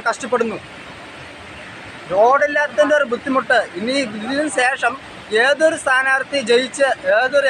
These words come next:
എം എൽ എ വന്നാലും റോഡില്ലാതെ, വൈദ്യുതി സൗകര്യമില്ലാതെ ഒരു വികസനവും എടമലക്കുടിയിൽ കൊണ്ടുവരാൻ പറ്റില്ല എന്നാണ് ഞങ്ങൾക്ക് ഇത്രയും, ഞങ്ങൾക്ക് ഈ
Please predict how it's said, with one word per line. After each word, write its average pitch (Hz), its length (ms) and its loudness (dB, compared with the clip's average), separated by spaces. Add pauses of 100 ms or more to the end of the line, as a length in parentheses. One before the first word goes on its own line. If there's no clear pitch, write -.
എം 233 140 -4
എൽ 269 80 -2 (100)
എ - 20 6 (120)
വന്നാലും 233 480 0 (380)
റോഡില്ലാതെ, 254 680 4 (180)
വൈദ്യുതി 233 440 0
സൗകര്യമില്ലാതെ 247 720 0 (300)
ഒരു 254 140 6 (100)
വികസനവും 285 500 2
എടമലക്കുടിയിൽ 262 500 0
കൊണ്ടുവരാൻ 254 500 2
പറ്റില്ല 269 340 0 (260)
എന്നാണ് 233 360 2 (320)
ഞങ്ങൾക്ക് 233 360 0 (420)
ഇത്രയും, 294 280 0 (280)
ഞങ്ങൾക്ക് 254 360 -2
ഈ - 20 4